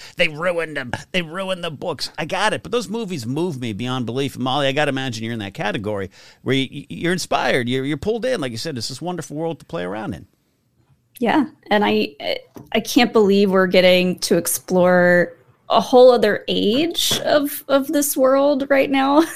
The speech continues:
Speaker 2: <laughs> that of which I don't know much about, but I'm excited to learn.
Speaker 1: Alden, do you think, uh, we have someone else here who, who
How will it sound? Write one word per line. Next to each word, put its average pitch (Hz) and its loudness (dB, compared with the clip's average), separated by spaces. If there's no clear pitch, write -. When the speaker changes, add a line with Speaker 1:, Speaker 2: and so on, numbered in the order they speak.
Speaker 2:
<laughs> - -4
that 220 6
of 226 2
which 226 2
I 220 2
don't 208 0
know 233 0
much 208 -2
about, 190 0
but 190 0
I'm 175 0
excited 180 -2
to 180 -6
learn. 190 -4
Speaker 1:
Alden, 165 -2
do 127 -4
you 202 -4
think, 190 -4
uh, 139 -4
we 147 -2
have 143 -4
someone 147 -6
else 131 -8
here 139 -4
who, 120 -6
who 117 -8